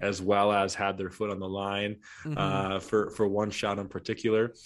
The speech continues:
Speaker 1: So I guess my, I see, I see Kevin Durant going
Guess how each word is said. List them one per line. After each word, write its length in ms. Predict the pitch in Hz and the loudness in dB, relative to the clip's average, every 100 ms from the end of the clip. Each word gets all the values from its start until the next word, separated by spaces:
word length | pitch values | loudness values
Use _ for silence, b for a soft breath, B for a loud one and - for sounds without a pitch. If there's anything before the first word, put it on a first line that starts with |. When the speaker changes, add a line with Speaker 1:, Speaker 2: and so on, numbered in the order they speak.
| B B | B B
Speaker 1:
So 320 | - 135 127 | 2 6 6
I 140 | 131 | 4
guess 280 | 139 180 180 | 4 2 2
my, 340 | 127 139 151 - | 0 2 2 0
I 160 | 110 151 | 0 0
see, 520 | 143 - 127 117 110 - | -2 -6 -6 -4 -6 -6
I 220 | 113 135 | -2 0
see 320 | 139 - 123 | -2 -2 -4
Kevin 360 | 113 - 113 117 | -4 -6 -4 -4
Durant 480 | 107 98 98 98 101 | -4 -4 -6 -8 -6
going 540 | 98 95 95 95 95 | -6 -4 -6 -6 -8